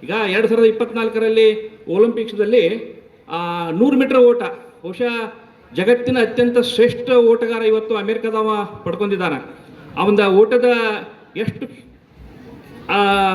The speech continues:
ಅದು ಎಷ್ಟು ಒಂದು ಕ್ಷಣ ಇತ್ತಂದ್ರೆ ಅದು ನೈನ್ ಪಾಯಿಂಟ್ ಸೆವೆಂಟಿ ನೈನ್, ಒಂಬತ್ತು ಪಾಯಿಂಟ್ ಎಪ್ಪತ್ತೊಂಬತ್ತು ಕ್ಷಣದಲ್ಲಿ ಆತ ಓಡಿದಂಥದ್ದು. ಆತ ಎರಡನೇ ಸ್ಥಾನ ಪಡ್ಕೊಂಡಂಥವು ಯಾವ ಸ್ಥಾನದಲ್ಲಿ ಇದ್ದಂದ್ರೆ ಒಂಬತ್ತು ಪಾಯಿಂಟ್ ಎಪ್ಪತ್ತೊಂಬತ್ತನೇ ಇತ್ತ ಒಂದು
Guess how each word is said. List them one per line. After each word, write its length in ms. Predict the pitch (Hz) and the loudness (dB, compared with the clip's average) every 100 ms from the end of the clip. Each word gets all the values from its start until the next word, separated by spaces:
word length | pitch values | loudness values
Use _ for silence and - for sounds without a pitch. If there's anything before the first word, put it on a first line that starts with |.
| - - - - - 185 | -4 -14 -20 -18 -6 -4
ಅದು 140 | 185 | 2
ಎಷ್ಟು 520 | 226 - 247 240 226 | 0 4 4 4 2
ಒಂದು 420 | 226 220 214 208 190 - - _ | -2 -2 -2 -2 -8 -14 -20 _
ಕ್ಷಣ 180 | - 233 | -8 -4
ಇತ್ತಂದ್ರೆ 480 | 247 240 226 202 156 185 233 - - - | -2 0 -2 -2 -2 -2 -4 -6 -14 -4
ಅದು 380 | 165 185 190 214 - - - | -2 0 0 0 -4 -14 -4
ನೈನ್ 240 | 175 254 247 | 0 2 2
ಪಾಯಿಂಟ್ 380 | 254 247 247 226 | 2 0 0 0
ಸೆವೆಂಟಿ 400 | 170 226 247 254 | 2 0 0 -2
ನೈನ್, 320 | 240 170 - - - - - _ - | -2 -4 -6 -16 -20 -20 -20 _ -10
ಒಂಬತ್ತು 360 | 165 214 247 247 | -4 0 0 2
ಪಾಯಿಂಟ್ 220 | 240 226 | 2 2
ಎಪ್ಪತ್ತೊಂಬತ್ತು 680 | 208 226 247 226 233 233 | -2 -2 0 0 0 -2
ಕ್ಷಣದಲ್ಲಿ 800 | 214 214 226 247 247 220 240 - | -2 0 2 2 2 -2 -2 -10
ಆತ 240 | - 196 226 202 208 | -10 -8 -6 -6 -4
ಓಡಿದಂಥದ್ದು. 760 | 180 185 196 190 180 143 120 - - - - - | -4 -4 -4 -4 -2 -2 -4 -12 -18 -20 -14 -4
ಆತ 180 | 233 247 | 0 4
ಎರಡನೇ 400 | 233 190 233 247 | 4 4 -2 -4
ಸ್ಥಾನ 240 | 269 262 | -4 -4
ಪಡ್ಕೊಂಡಂಥವು 840 | 247 240 240 240 240 240 233 233 233 | -2 -2 -2 -2 -2 -2 -4 -2 -2
ಯಾವ 380 | 220 202 220 226 | -2 2 4 2
ಸ್ಥಾನದಲ್ಲಿ 440 | 233 220 220 208 | 2 -2 0 -2
ಇದ್ದಂದ್ರೆ 540 | 190 202 240 202 208 - - - | -2 0 0 0 -6 -14 -16 -2
ಒಂಬತ್ತು 440 | 175 226 247 247 | -2 2 0 2
ಪಾಯಿಂಟ್ 420 | 240 240 226 233 247 | 0 0 0 0 2
ಎಪ್ಪತ್ತೊಂಬತ್ತನೇ 880 | 240 180 160 247 247 262 262 294 | 2 0 -2 -2 0 0 0 0
ಇತ್ತ 140 | 277 - | -2 0
ಒಂದು 580 | 240 226 180 - - | 0 2 2 0 -12